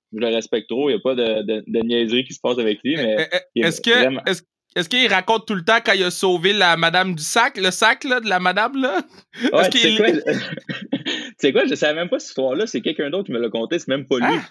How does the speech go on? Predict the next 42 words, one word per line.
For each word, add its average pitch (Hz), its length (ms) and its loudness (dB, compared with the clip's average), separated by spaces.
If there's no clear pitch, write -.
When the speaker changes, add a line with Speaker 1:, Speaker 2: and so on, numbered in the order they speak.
Speaker 1:
Mais 104 80 -6
ça, - 140 -4
c'est 110 240 -4
incroyable, 127 520 -2
cette - 60 -18
histoire-là. 165 400 -6
Speaker 2:
Ben 101 200 -12
oui. 131 400 -4
C'est - 100 -20
pour 165 100 -6
ceux 214 120 -2
qui, 190 240 -2
pour 165 120 -8
ceux 214 80 -4
qui 202 140 -6
la 185 100 0
connaissent 160 320 -2
pas, 208 160 0
retournez 190 360 -2
écouter 202 240 -8
le 190 60 -8
podcast 165 420 -2
avec 147 240 -6
Anthony 151 300 -4
Duclair, 156 520 0
on 151 180 2
ra-, 160 220 2
ou, 185 200 4
ou 185 120 2
Thomas 170 280 0
Chabot, 160 380 -2
on 151 80 -2
rentre 165 220 0
en 160 40 0
détail 165 520 2
dans 185 180 0
ce, 214 680 -2
<laughs> - 20 -2
dans - 140 -2
ce 151 160 4
Speaker 1:
<laughs> 208 120 -2
Speaker 2:
truc-là, 208 360 2